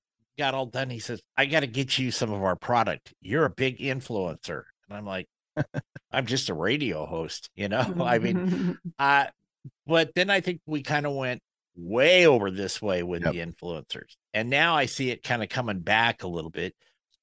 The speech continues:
Speaker 1: uh, 'cause I think some people were, and I'm not being snarky, but some people were awarded the title of influencer that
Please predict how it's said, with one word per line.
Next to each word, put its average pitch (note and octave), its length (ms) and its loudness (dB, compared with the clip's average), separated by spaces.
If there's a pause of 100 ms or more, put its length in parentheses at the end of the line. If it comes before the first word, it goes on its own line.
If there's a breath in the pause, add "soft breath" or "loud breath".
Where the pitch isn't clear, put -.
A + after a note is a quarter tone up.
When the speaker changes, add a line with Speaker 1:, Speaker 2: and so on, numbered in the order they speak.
(340)
Speaker 1:
uh, F#2+ 480 4 (100)
'cause G2+ 160 -8
I A2 100 0
think A2+ 220 -10
some B2 260 -4
people G2+ 440 -4
were, F2+ 520 -2 (140)
and A#2+ 160 -4
I'm B2 60 0
not C#3 220 0 (600)
being B2+ 220 -6
snarky, G#2+ 500 -2
but - 120 -12
some G3 240 2
people E3+ 320 0
were C3 240 4
awarded B2 520 4
the G#2+ 120 -8
title C3 420 0
of F#2 120 -2
influencer G#2+ 840 -4
that F#2 220 -4